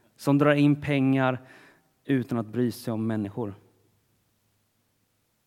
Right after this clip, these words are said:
På grund av hans karriärval så hamnar han i ensamhet.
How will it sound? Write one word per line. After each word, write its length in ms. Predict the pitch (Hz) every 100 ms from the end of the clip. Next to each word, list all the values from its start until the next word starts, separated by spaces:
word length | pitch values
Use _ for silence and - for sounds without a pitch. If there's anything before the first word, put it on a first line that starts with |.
| _ _ _ _ _ _ _ _ _ _ _ _ _ _ _ _ _ _ _ _ _ -
På 100 | 120
grund 480 | 131 135 151 143
av 80 | 110
hans 160 | 113 -
karriärval 640 | 117 113 113 104 107 107
så 120 | -
hamnar 440 | - 120 107 107 101
han 280 | 104 104 - _ _ _ _ _ _ _ _
i 120 | 113
ensamhet. 840 | 117 104 - 98 101 110 - _